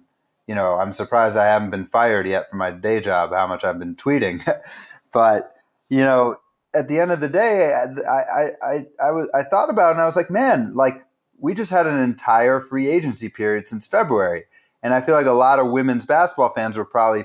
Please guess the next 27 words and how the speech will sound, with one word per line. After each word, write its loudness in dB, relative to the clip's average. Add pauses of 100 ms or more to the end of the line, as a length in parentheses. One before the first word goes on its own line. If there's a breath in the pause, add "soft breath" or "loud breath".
(100)
focused -6
on -2
the -6
N -6
C -12
double 0
A -2
tournament, -6
rightfully 0
so. -2 (420 soft breath)
So 2
I 4
thought 2
it 0
was -2
important 0
before 0
we 0
get 0
to -4
the -6
draft, 2 (480)
let's -2
take -4
a 0
look -2
at -4